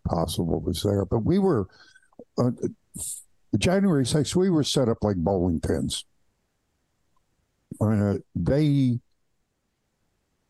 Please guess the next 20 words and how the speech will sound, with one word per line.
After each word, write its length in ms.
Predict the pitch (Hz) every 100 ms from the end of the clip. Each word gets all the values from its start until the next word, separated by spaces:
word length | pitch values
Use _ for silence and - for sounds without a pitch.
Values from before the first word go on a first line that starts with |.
| -
had 180 | 120 123
planned 540 | - - 127 139 135 120
that 200 | 104 -
entire, 800 | 90 - - 120 123 120 117 117 _ _ _ _ _ _ _ _ -
they, 180 | 127
event. 560 | - 95 104 87 123 92
They 140 | 113
knew 360 | 135 104 127 165
we 160 | 160 156
were 180 | 127 123
coming. 440 | - 95 92 90
They 180 | 90 90
know 280 | 92 104 135
what 260 | 135 135
they 100 | 127
were 200 | 110 104
gonna 220 | 90 95 90
do. 140 | 98
I 100 | 95
mean, 280 | 92 92